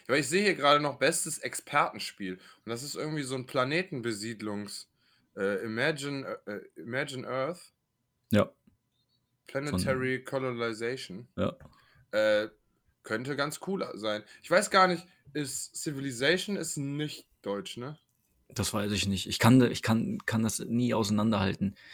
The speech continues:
Speaker 2: Ich glaub, viele von den Games
Speaker 1: Nee,
Speaker 2: sind
Speaker 1: ist
Speaker 2: jetzt auch
Speaker 1: wahrscheinlich
Speaker 2: nicht
Speaker 1: nur
Speaker 2: unbedingt
Speaker 1: Anno,
Speaker 2: deutsch,
Speaker 1: ja.
Speaker 2: aber, äh,
Speaker 1: Ach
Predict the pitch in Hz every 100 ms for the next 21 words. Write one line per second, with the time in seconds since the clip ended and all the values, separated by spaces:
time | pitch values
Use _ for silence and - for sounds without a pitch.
0 | - - 90 - 95 104 101 98 95 101
1 | 101 95 95 110 110 104 110 98 92 95
2 | 95 113 92 - 80 82 80 85 95 _
3 | _ _ _ _ - - - -